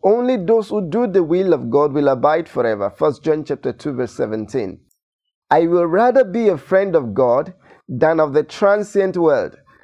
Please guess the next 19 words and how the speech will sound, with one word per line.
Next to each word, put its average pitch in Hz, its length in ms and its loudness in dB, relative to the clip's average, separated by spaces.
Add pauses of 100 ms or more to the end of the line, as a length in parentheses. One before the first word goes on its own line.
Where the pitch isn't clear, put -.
(280)
Don't 202 260 2
forget, 135 560 0 (340)
dear 156 220 0
believer, 131 560 -2 (220)
that 151 320 -2 (120)
all 233 400 2
in 208 180 0
the 175 120 2
world, 160 520 2
the 175 100 2
fashion, 196 680 0
entertainment, 196 840 0
music, 196 800 0 (420)
food, 233 500 2
and 185 280 0
what 208 140 4
have 196 200 2
you, 196 240 2
will 165 360 0